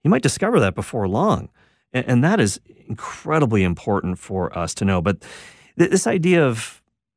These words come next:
going back to indigenous faiths where art and nature and faith were interconnected, there, there's more of a holistic, I guess, look at, at the world.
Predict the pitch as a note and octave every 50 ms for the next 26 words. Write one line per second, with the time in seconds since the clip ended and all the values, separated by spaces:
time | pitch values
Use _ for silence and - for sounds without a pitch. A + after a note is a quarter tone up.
0 | _ - C3 C#3 C#3 D3 C#3+ C3+ C3+ A2+ B2 A#2+ B2 B2+ B2+ - - B2 A2 G#2
1 | G2+ F#2 A2+ A#2 A#2 B2 A#2 A2+ G#2+ - - - A2+ A2 A2+ A2 A2 A2+ A2+ -
2 | - - F2+ E2+ - G#2+ A2 A2+ G#2+ - G#2 G#2 G#2+ G#2+ - - G#2 F#2+ - A2+
3 | G#2+ G2+ - G#2 G#2+ G2+ G2+ - - G2+ G#2 G#2 G2 - A#2 A2 A#2 G2+ - C3+
4 | C3+ D3+ D3 B2 G2 F#2+ E2+ G2+ G#2+ G#2 G2+ A2+ A#2 - - - G#2+ F#2+ - _
5 | _ _ _ _ - _ F2+ F2+ D2 D#2+ - - G2 F#2+ G#2 A2 - - F#2+ A#1
6 | B1 E2 G2 G2 - F#2+ F2 G#2+ B2+ A#2+ G2+ F#2 -